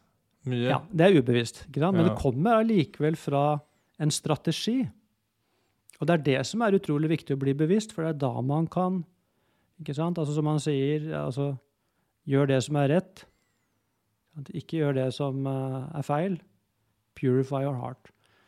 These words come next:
Speaker 2: Men du er nødt til å ha en grunnleggende modell i bakgrunnen som du kan bruke som et speil.
Speaker 1: Ja. Ja, for det er litt sånn kvitta seg med grumsprosjekt, tror jeg, det der ubevisste holder på med.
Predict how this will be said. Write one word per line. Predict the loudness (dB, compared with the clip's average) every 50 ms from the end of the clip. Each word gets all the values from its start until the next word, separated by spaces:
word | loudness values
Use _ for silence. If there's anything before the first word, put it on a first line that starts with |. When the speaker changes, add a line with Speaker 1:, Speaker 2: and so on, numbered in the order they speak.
| _ _ _ _ _ _ _ _ _ _ -8
Speaker 2:
Men | -6 -2 0
du | 0 2
er | 2
nødt | 2 0 0 0
til | 0 0
å | 0
ha | 2 2
en | 4
grunnleggende | 4 4 2 2 0 0 -2 -2 0
modell | 0 0 0 0 0 -2 0 0 -2
i | -2
bakgrunnen | 0 0 0 -2 -2 -6 -6 -6 -6 -4 -6 -6
som | -4 -4 -4 -4
du | -4 -6
kan | -6 -8 -8 -8 -6 -6 -8 -10 -12 _ _ _ _ _ _ _ _ -6
bruke | -2 0 0 0 0 -4 -8
som | -8 -6 -6
et | -6 -8
speil. | -8 -8 -8 -6 -6 -6 -8 -10 -12 _ _ _ _ _ _ _ _ _ _ _ _ _ _ _ _ _ _ _ _ _ _ -20 _ _ _ -4
Speaker 1:
Ja. | 0 2 2 2 2 0 -4 -12 _ _ _ _ -4
Ja, | 2 4 4 4
for | 4 2 4
det | 4 6
er | 6 6 6 6
litt | 4 2 2
sånn | 0 0 -2 0 0 -2 -4
kvitta | -4 -4 -6 -6 -6 -6 -6 -6 -6
seg | -4 -4 -6 -6 -4
med | -4 -4 -2
grumsprosjekt, | 0 0 0 0 0 -2 -6 -10 -14 -12 -8 -6 -6 -4 -4 -4 -6 -6 -8 -12 -20 -20 -20 -18 -10
tror | -6 -4 -2 -2
jeg, | -2 -2 -2 -2 -4 -4
det | -6 -6 -6
der | -6 -6
ubevisste | -4 -4 -4 -4 -4 -4 -4 -4 -6 -8 -8 -8 -6
holder | -4 -2 -2 -4 -4 -6
på | -6 -6 -6 -6 -6
med. | -6 -8 -8